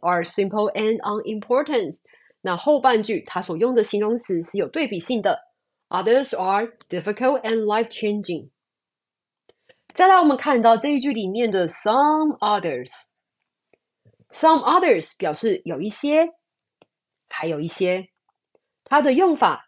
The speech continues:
是在举例做使用，而这个举例做使用呢，它是任举两个群体，它并没有限定范围。所以在这边呢，这个 some 指的是前面第一句指到的 choices，那后面的 others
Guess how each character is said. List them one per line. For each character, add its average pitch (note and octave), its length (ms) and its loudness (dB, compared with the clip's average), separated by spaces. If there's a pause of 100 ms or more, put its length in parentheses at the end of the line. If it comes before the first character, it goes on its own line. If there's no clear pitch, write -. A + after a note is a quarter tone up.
是 G#3+ 100 -6
在 F#3+ 280 2
举 F3 240 -8
例 A#3 180 -2
做 G3+ 180 -2
使 G3 260 -8
用， D3 280 -4 (540)
而 G#3 100 -2
这 C4 80 0
个 E4 80 4
举 B3 140 -2
例 D4+ 100 4
做 D4+ 160 2
使 G#3 220 -4
用 B3+ 240 0
呢， G#3 160 -2
它 A#3 180 -6
是 B3 160 -2
任 C#4 260 2
举 E3+ 200 -4
两 D3 160 -8
个 D#3 80 -10
群 D#3 260 -8
体， - 300 -8
它 E3+ 120 -6
并 G#3 160 -4
没 F#3 100 -4
有 D#3 60 -4
限 E3 240 -6
定 E3 140 -4
范 F3+ 300 -4
围。 A#2+ 280 -8 (760)
所 A3 120 4
以 G#3+ 60 4
在 B3+ 120 4
这 C#4 140 -2
边 B3 240 4
呢， A#3 100 6
这 A#3 80 -2
个 A3+ 120 2
some D4+ 460 -2 (120)
指 E3 140 -10
的 D#3 120 0
是 F3 280 -4
前 E3+ 260 -8
面 A3+ 160 2
第 A#3+ 140 -2
一 C4+ 40 0
句 D#4 140 4
指 - 140 -6
到 G3 200 0
的 E3 220 -2
choices， C4 640 -2 (640)
那 F3 140 -2
后 A#3 140 2
面 A3+ 100 4
的 G#3 60 0
others G#3+ 480 2